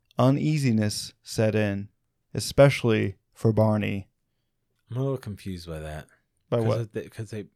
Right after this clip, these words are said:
Speaker 2: I don't know, just their, their reaction.
Speaker 1: Exactly.
Speaker 2: Like, uh,
Speaker 1: Mm-hmm.
Speaker 2: obviously they both were there.
Speaker 1: Yep.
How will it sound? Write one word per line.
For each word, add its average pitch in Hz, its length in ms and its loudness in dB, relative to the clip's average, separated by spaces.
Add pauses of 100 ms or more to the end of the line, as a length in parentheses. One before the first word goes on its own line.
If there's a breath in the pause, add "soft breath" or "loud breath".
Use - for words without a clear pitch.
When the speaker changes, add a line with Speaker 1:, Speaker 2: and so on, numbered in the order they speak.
(300)
Speaker 2:
I 117 60 -10
don't 120 120 -6
know, 101 240 -6
just - 280 -12
their, 107 380 -6 (720)
their 110 260 -8
reaction. 104 800 -10 (180)
Speaker 1:
Exactly. 113 360 -2
Speaker 2:
Like, 98 340 -6
uh, 95 80 -6
Speaker 1:
Mm-hmm. 120 260 0 (480)
Speaker 2:
obviously 120 600 -2
they 98 240 -4 (160)
both 95 340 -6
were 113 80 -4
there. 85 420 -8 (160)
Speaker 1:
Yep. 123 180 4